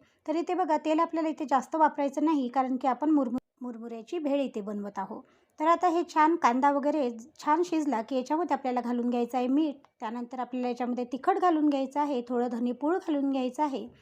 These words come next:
आणि तशीच थोडीशी आपल्याला याच्यामध्ये हळदसुद्धा वापरायची आहे.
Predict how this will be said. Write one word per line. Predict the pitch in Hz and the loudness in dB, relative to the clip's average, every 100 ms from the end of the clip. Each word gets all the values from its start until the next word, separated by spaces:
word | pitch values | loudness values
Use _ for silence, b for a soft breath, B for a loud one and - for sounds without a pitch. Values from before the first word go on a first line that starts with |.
| b b b | b b b
आणि | 269 277 | -4 -2
तशीच | 277 370 370 - | -2 -2 -4 0
थोडीशी | 269 240 247 | 2 2 -2
आपल्याला | 226 226 220 | -4 -6 -6
याच्यामध्ये | 214 214 247 | -6 -4 -2
हळदसुद्धा | 302 240 214 - 190 330 | 0 0 -2 -8 -4 2
वापरायची | 381 349 254 208 - | 4 4 0 -4 -6
आहे. | 196 | -8